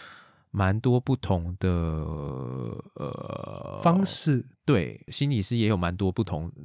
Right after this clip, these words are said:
Speaker 1: 不同种类的心理师啊，有一些是比较指导性的，
Speaker 2: 嗯。
Speaker 1: 有一些是比较合作性的，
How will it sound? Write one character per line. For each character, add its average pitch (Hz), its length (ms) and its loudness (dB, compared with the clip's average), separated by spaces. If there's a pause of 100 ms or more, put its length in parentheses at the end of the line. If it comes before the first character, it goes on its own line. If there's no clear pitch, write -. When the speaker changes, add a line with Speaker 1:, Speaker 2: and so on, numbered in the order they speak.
Speaker 1:
不 123 100 0
同 98 220 0
种 90 240 0
类 104 100 4
的 90 140 2
心 95 180 0
理 85 120 0
师 - 160 -2
啊， 90 100 0
有 98 140 4
一 127 40 6
些 127 140 4
是 135 100 6
比 113 120 0
较 107 120 4
指 104 160 0
导 87 160 2
性 92 220 -2
的， 73 180 -6 (200)
Speaker 2:
嗯。 139 100 6
Speaker 1:
有 120 60 10
一 120 40 8
些 123 160 6
是 131 140 4
比 113 80 0
较 107 140 4
合 98 160 0
作 95 200 2
性 85 220 -4
的， 80 160 -6